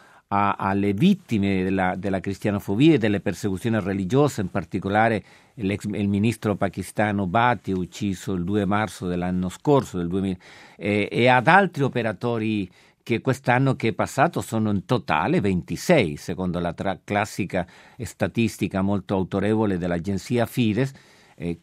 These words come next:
che ci ha comunicato pochi giorni fa che nel duemilaundici, eh, gli agenti del pastorale, sacerdote, religiosi, catechisti, laici impegnati,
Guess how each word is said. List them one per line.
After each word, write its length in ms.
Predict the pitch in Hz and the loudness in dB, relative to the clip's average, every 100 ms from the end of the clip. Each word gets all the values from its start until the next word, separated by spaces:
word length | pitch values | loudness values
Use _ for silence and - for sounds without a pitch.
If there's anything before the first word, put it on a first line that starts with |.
| _ | _
che 180 | - 87 | -6 -4
ci 120 | - | -4
ha 40 | |
comunicato 560 | 101 104 104 95 117 120 | -2 0 0 2 0 0
pochi 300 | 101 107 110 | -2 -2 -2
giorni 240 | 104 123 | -2 -2
fa 240 | 147 131 139 | 0 -2 0
che 140 | 113 | 0
nel 180 | 95 90 | 0 0
duemilaundici, 960 | 87 101 123 123 120 135 165 151 120 107 | 0 0 2 2 2 2 0 -4 -2 -2
eh, 400 | 95 90 87 80 - _ | -2 -2 -2 -4 -14 _
gli 160 | 98 107 | -2 -2
agenti 400 | 104 147 139 123 | 2 2 4 2
del 140 | 110 | 0
pastorale, 680 | - - - 95 113 117 95 | -2 -4 -4 2 4 4 0
sacerdote, 800 | - 85 95 85 107 123 - 95 | -6 -8 -6 -4 0 0 0 -4
religiosi, 720 | 95 90 85 123 117 - 82 | -2 -2 0 2 0 -4 -8
catechisti, 800 | 92 82 90 - 123 110 - 92 | -6 -4 -6 -2 -2 -2 -2 0
laici 340 | 101 107 - | 2 0 -2
impegnati, 500 | 101 95 98 117 113 | -4 -2 -2 -2 -4